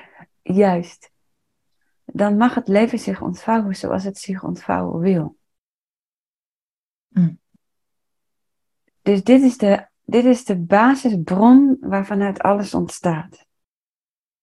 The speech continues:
Speaker 1: Mijn uitnodiging naar jou is deze heel vaak op te zoeken.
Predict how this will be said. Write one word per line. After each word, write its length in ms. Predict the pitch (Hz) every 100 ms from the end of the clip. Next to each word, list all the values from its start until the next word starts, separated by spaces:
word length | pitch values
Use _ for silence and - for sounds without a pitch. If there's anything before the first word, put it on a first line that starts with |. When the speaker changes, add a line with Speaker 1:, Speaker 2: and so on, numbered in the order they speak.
| _ _ _ _ _ _ _ _ _ _
Speaker 1:
Mijn 340 | - 208 240
uitnodiging 540 | 233 247 254 247 220 208
naar 80 |
jou 220 | 208 226 240
is 100 | 220
deze 280 | 220 226
heel 240 | 196 202 226
vaak 300 | - 196 190
op 200 | 247 -
te 80 | 233
zoeken. 540 | - 247 247 285 381